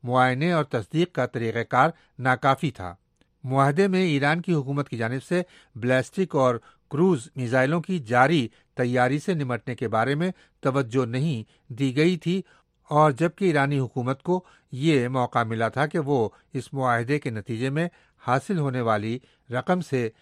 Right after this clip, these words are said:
مشکلات کے شکار افراد کی تقدیر بدل سکے۔ ایرانی حکومت کے رہنماؤں نے ایسا کرنے سے انکار کر دیا۔ وزیر خارجہ پومپیو نے کہا کہ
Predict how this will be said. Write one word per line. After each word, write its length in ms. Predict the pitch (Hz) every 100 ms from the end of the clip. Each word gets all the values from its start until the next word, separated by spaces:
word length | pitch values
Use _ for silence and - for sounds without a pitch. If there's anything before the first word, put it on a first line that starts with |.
| -
مشکلات 500 | 131 - 147 156 156
کے 100 | 131
شکار 360 | - 120 127 120
افراد 280 | - 127
کی 180 | 131 180
تقدیر 420 | 160 120 107 123
بدل 260 | 107 113 107
سکے۔ 340 | 123 - 113 87 _ -
ایرانی 360 | 143 135 123 120
حکومت 360 | 110 127 120
کے 100 | -
رہنماؤں 380 | 110 107 117 143
نے 180 | 147 170 - _
ایسا 280 | 135 131 131
کرنے 340 | 117 123 156 147
سے 220 | - 117 -
انکار 320 | 139 123 107
کر 180 | 107 139
دیا۔ 280 | 127 113 85 _ _ _ _ _ _ -
وزیر 280 | 147 208 208
خارجہ 280 | 180 170
پومپیو 420 | 208 170 139 170 170
نے 100 | 156
کہا 280 | 123 131
کہ 300 | 170 156 131